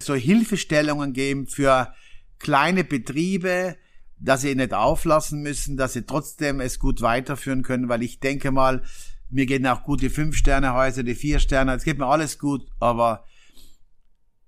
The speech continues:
ich hab das Gefühl, dass die Hotellerie,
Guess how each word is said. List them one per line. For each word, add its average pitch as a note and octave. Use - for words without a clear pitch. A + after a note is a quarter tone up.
ich E3+
hab F3
das -
Gefühl, B2+
dass -
die C#3
Hotellerie, F3+